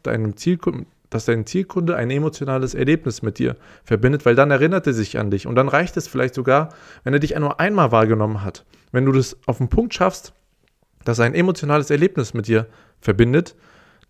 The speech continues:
dann bist du in der Champions League und dann schaffst du es vielleicht auch beim ersten Kontakt schon diesen, diesen Nummer eins in seinem Kopf einzunehmen. Und das, wie gesagt, schaffst du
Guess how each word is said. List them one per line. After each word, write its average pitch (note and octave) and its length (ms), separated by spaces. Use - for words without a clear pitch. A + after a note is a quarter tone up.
dann C#3+ 220
bist D3+ 160
du C#3+ 60
in - 20
der A#2 120
Champions C#3+ 460
League D#3+ 180
und A2+ 100
dann A#2 180
schaffst - 260
du C#3+ 40
es - 80
vielleicht A#2 260
auch B2 140
beim A2 140
ersten A#2+ 300
Kontakt A#2+ 400
schon A2 380
diesen, G#2+ 300
diesen A2+ 220
Nummer A#2 300
eins B2+ 300
in A#2+ 100
seinem A2 260
Kopf - 260
einzunehmen. F#2+ 580
Und G#2+ 180
das, C#3+ 320
wie A#2 80
gesagt, G#2+ 360
schaffst - 380
du F#3 220